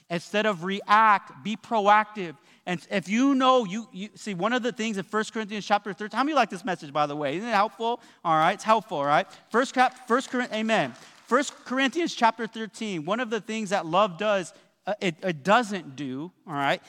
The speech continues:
is love. Watch this, and this is mine. This is mine.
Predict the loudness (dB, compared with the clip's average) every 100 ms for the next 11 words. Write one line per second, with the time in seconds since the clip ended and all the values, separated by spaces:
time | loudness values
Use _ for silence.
0 | -20 _ -6 -4 -2 4 6 6 4 0
1 | -2 -8 -8 -10 -8 -2 0 0 -4 -10
2 | _ _ _ _ _ -12 -6 0 2 0
3 | -6